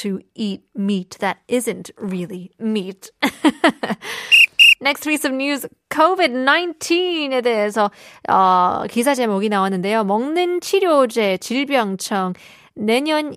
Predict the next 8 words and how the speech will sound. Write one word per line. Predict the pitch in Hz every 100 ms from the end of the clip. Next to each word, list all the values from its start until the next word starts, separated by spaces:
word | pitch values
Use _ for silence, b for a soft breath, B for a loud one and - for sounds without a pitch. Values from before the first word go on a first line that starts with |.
| -
이월 | 220 294 285 175 170
도입인데요. | - 226 277 - 190 180 196 254 - B B
복지부 | - 254 262 - 359 330 359 330 -
앞당길 | - - - 285 302 269 196 175 -
것. | 185 214 - _
covid | - 320 349
nineteen | 311 294 294 285
pills. | 262 - 269 359 359 196 131 180